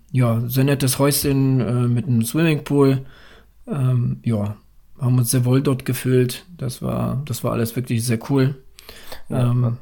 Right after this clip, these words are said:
Speaker 2: du hast ja auf Facebook ein paar Bilder gestell-, hochgestellt, deswegen, ähm, das
Speaker 1: Genau,
Speaker 2: sah ja schon
Speaker 1: genau.
Speaker 2: echt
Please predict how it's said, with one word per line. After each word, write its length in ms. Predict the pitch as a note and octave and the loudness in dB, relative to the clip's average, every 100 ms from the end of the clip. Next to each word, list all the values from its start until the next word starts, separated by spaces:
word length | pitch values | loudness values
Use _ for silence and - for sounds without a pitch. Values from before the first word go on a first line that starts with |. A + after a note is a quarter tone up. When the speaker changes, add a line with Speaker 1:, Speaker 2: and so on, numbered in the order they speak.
| - - | -12 -8
Speaker 2:
du 100 | A2+ | -8
hast 160 | - | -4
ja 80 | G#2+ | -6
auf 80 | G2+ | -4
Facebook 300 | A2 - G#2+ | -6 -8 -8
ein 60 | |
paar 120 | A2+ G#2+ | -6 -4
Bilder 180 | A#2 | -4
gestell-, 320 | G#2 G#2 A#2+ A#2 | -4 -6 -8 -8
hochgestellt, 560 | A2+ - A2+ G#2+ G#2 | -10 -12 -12 -10 -10
deswegen, 440 | G2+ G2+ G2 G2 F2+ | -12 -12 -10 -10 -12
ähm, 360 | F2+ G2+ G2+ G2 - - - - | -12 -12 -12 -14 -18 -20 -20 -4
das 80 | |
Speaker 1:
Genau, 160 | B2 D#3+ | 2 4
Speaker 2:
sah 60 | B2+ | 4
ja 60 | |
schon 160 | A2+ C#3 | 2 2
Speaker 1:
genau. 120 | |
Speaker 2:
echt 100 | A#2+ | 2